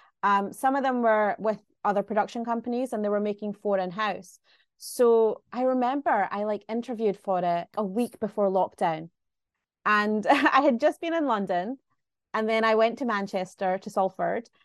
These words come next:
and people on the train, some of them were masking, people had hand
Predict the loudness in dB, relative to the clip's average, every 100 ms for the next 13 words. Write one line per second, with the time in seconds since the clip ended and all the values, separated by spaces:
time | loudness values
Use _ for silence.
0 | _ _ -2 0 0 -2 -2 0 0 0
1 | -2 -4 0 0 0 -4 -4 -2 0 0
2 | 0 0 -2 -6 -2 0 0 -4 -4 -2
3 | -4 -4 -6